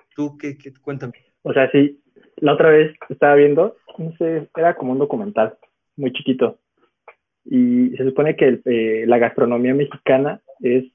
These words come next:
Speaker 2: es patrimonio intangible, ¿sí? Patrimonio intangible de la humanidad.
Speaker 1: Ajá.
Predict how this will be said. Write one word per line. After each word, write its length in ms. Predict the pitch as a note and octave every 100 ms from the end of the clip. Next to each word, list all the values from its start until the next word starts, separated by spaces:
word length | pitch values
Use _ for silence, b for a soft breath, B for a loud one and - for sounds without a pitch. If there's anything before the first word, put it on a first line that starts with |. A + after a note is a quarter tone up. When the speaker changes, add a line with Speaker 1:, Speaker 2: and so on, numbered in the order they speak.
| _ _ _ _
Speaker 2:
es 140 | D3 -
patrimonio 1080 | C3 - B2+ A#2+ B2 B2 B2 A#2+ A2 - - _ _ _ _
intangible, 1000 | C#3+ C3 - A2+ A2 - B2 A#2+ B2+ - _ _ _
¿sí? 160 | D3+ D3 _ _ _ _ _ _ _ _ _ _ _ _ _
Patrimonio 440 | C#3+ B2+ C3+ C#3
intangible 460 | D#3 C#3+ B2+ C3 D3
de 80 | B2+
la 80 | G#2+
humanidad. 520 | G#2 G#2 A#2+ C3 -
Speaker 1:
Ajá. 420 | B2+ B2+ C3 C3